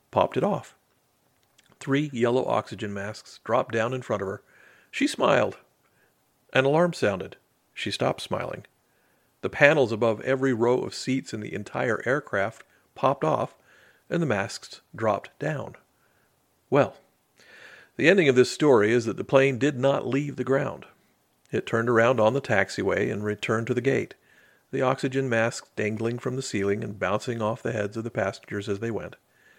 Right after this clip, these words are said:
Everyone was booked on another flight. Mary, after being questioned by some very serious and impolite men in uniforms, was allowed to complete her trip.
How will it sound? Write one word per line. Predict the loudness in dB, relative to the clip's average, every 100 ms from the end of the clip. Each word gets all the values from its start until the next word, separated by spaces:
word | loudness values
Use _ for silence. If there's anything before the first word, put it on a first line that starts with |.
| _ _ _ _ _
Everyone | -4 0 0 0 -4 -8
was | -6 -6
booked | -2 -4 -2
on | -2
another | -2 -4
flight. | -2 0 -2 -4 _ _ _ _ -20 -20 -20 -20 6
Mary, | 10 12 10 4 -6 _ _ -6
after | 0 0 0
being | 2 4 2
questioned | 2 2 2 -2 -4 2
by | 2 2
some | -2 -6
very | 0 0 0 -2
serious | -2 0 0 -2 -6
and | -6
impolite | -6 -4 -4 -4 -2 -2 -2 -4
men | -6 -6
in | -6 -6
uniforms, | -4 -4 -4 -6 -6 -10 -16 _ -20 -20 -20 _ _
was | -6 -4
allowed | -2 0 -2
to | -6
complete | -8 -8 -2 -2 -2
her | -4
trip. | -2 -4 -4